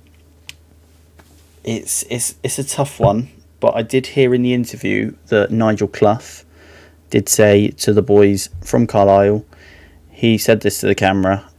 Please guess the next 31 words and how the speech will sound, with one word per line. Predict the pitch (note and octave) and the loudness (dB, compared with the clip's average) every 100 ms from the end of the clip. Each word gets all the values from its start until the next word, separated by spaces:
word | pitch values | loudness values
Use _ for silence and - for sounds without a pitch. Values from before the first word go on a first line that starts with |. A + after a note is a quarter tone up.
| _ _ _ | _ _ _
if | - G2+ | -8 -2
you | |
don't | G2 F#2 | 0 0
believe | E2+ E2+ | 0 0
me, | F#2+ F#2+ | 0 0
go | G2+ | 0
on | G2 | 0
Twitter, | - G#2 - F#2+ | -2 -4 -2 0
go | F#2+ F#2 | 2 2
on | F#2+ | 0
YouTube. | F#2+ G2 - G2+ G2+ - - - - - - _ | -2 -4 0 0 0 -6 -20 -20 -20 -20 -20 _
Um, | G#2+ G#2 G2+ | 2 4 4
he | G2 A2 | 2 2
said | - A2 | 2 2
to | - | 2
the | |
boys, | G#2+ A2 G#2+ G2 - - _ _ | 2 8 8 6 -2 -8 _ _
"If | A2 | -2
you | B2+ | 2
don't | B2+ B2+ | 4 4
wanna | A#2 | 0
fight | A2 A2 G2 | 2 2 0
for | - | -4
promotion, | - G#2 G2 G2 G3+ G2 F#2+ | -6 2 2 2 2 0 0
don't | G#2 G2+ - | 2 2 2
turn | F#2 F#2+ | 2 2
up | - | 0
to | - F2+ | -4 0
work | F2 - | 0 0
tomorrow." | - F#2+ F2+ F2 - - _ - - - - - - _ _ _ - - | -4 -2 0 0 -4 -20 _ -14 -14 -20 -20 -20 -20 _ _ _ -16 -14
So | - - G2 F#2+ | -6 4 6 6